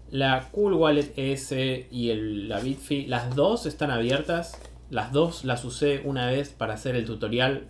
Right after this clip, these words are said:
Eh, los, bueno, hice un par de tutoriales de cada una. Eh, entonces ya están usadas. Yo lo que puedo hacer es ponerlas como cuando vienen de fábrica o el, cuando la recibe el que la gane, eh,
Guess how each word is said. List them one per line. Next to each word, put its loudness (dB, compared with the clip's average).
Eh, -2
los, -6
bueno, 0
hice -8
un -6
par 2
de 4
tutoriales 0
de -8
cada 0
una. -2
Eh, 2
entonces 0
ya 2
están 2
usadas. 2
Yo -2
lo 4
que -4
puedo 4
hacer 2
es 2
ponerlas 0
como -2
cuando -2
vienen 0
de -4
fábrica -2
o 4
el, -2
cuando -2
la 4
recibe 2
el -2
que 0
la 2
gane, 0
eh, 4